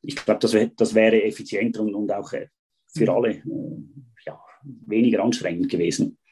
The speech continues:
Speaker 2: Also Chancen erkennen und Chancen ergreifen, das ist natürlich
Speaker 1: Ja.
Speaker 2: ein wichtiges, ähm, man muss sie erst mal sehen und dann muss man sie ergreifen, das sind ja zwei Schritte. Und natürlich auch,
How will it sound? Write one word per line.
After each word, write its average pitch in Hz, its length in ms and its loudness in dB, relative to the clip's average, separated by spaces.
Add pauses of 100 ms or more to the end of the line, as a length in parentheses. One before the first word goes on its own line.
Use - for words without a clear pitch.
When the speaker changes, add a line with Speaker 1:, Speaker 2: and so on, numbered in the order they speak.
(680)
Speaker 2:
Also 165 160 -4
Chancen 185 460 -2
erkennen 180 420 0
und 175 80 2
Chancen 175 460 0
ergreifen, 175 1000 -2
das 180 200 -10
ist 185 160 -14
natürlich 170 300 4
Speaker 1:
Ja. - 140 0 (200)
Speaker 2:
ein 196 180 -10
wichtiges, 185 1000 -6
ähm, 160 460 -6 (300)
man 160 160 -4
muss 165 140 -8
sie 175 40 -2
erst 170 240 -6
mal 160 160 -2
sehen 170 240 0
und 165 160 0
dann 165 140 2
muss 165 180 -2
man 160 100 0
sie 143 100 -2
ergreifen, 147 580 -2
das - 80 -10
sind 143 80 -4
ja 135 80 -2
zwei 139 340 -4
Schritte. 170 680 0 (640)
Und 160 300 -2
natürlich 151 760 -4
auch, 156 540 -2